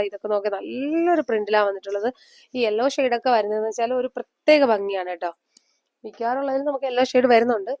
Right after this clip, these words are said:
ഈ യെല്ലോ ഷെയ്ഡൊക്കെ ഞാൻ പേഴ്സണലി പറഞ്ഞാൽ നല്ലൊരു എന്താണ് നല്ലൊരു ഭംഗിയുള്ള കളറാട്ടോ. അല്ല ഒരു ഏത് ഡ്രസ്സിനും ഉപയോഗിക്കാനും പറ്റും. ഇതിലും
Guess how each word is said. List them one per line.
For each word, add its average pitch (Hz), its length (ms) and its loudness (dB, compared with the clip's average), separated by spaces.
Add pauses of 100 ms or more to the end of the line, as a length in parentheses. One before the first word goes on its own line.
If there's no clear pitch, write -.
ഈ 233 120 -2
യെല്ലോ 208 260 -4
ഷെയ്ഡൊക്കെ 247 360 -4 (680)
ഞാൻ 208 100 -8 (100)
പേഴ്സണലി 254 460 2 (100)
പറഞ്ഞാൽ 220 360 2
നല്ലൊരു 277 680 2 (1120)
എന്താണ് 220 260 0 (420)
നല്ലൊരു 302 520 0
ഭംഗിയുള്ള 240 480 6
കളറാട്ടോ. 190 480 0
അല്ല 240 120 0 (360)
ഒരു 240 100 0 (520)
ഏത് 262 380 6
ഡ്രസ്സിനും 269 380 -2
ഉപയോഗിക്കാനും 226 640 0
പറ്റും. 254 260 -4 (480)
ഇതിലും 269 260 2